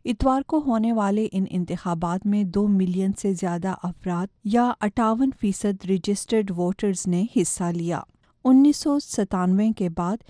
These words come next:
کسی بھی قانون ساز الیکشن میں ووٹروں کی یہ سب سے بڑی تعداد ہے۔ بہت سے polling stations پیر کی صبح تک کھلے رہے۔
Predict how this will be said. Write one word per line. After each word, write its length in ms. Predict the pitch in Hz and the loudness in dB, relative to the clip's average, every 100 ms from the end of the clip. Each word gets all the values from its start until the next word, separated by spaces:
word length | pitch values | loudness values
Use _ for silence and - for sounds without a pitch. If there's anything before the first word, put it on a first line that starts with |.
| _ _ - | _ _ -2
کسی 320 | 240 - 254 | -2 0 -2
بھی 200 | 240 254 | 0 -2
قانون 360 | - 185 180 | 0 0 0
ساز 360 | 185 208 190 - | 0 -2 -6 -6
الیکشن 500 | 185 175 180 - 196 | -8 -8 -8 -6 -2
میں 260 | 202 196 202 | -2 -2 -2
ووٹروں 420 | 175 175 - 196 | -2 -4 -4 -6
کی 140 | 196 | -4
یہ 180 | 196 180 | -4 -4
سب 240 | 170 185 - | -4 -6 -8
سے 200 | - 202 | -6 -4
بڑی 300 | 190 175 165 | -2 -4 -4
تعداد 460 | 175 165 165 165 165 202 | -6 -4 -4 -6 -6 -6
ہے۔ 100 | 147 _ _ _ - | -6 _ _ _ -4
بہت 320 | 208 240 269 - | 0 0 0 0
سے 160 | 262 | -2
polling 400 | 254 190 185 202 208 | 0 -2 0 -2 -4
stations 680 | - 170 185 202 220 - - - - - | -4 -4 -2 -4 -4 -4 -14 -20 -20 0
پیر 160 | 254 254 - | 2 4 2
کی 120 | 262 | -4
صبح 320 | - 254 - | 0 -4 -4
تک 240 | - 190 - | -6 -6 -2
کھلے 360 | 190 175 165 | 0 0 0
رہے۔ 300 | 165 170 147 | -2 -4 -6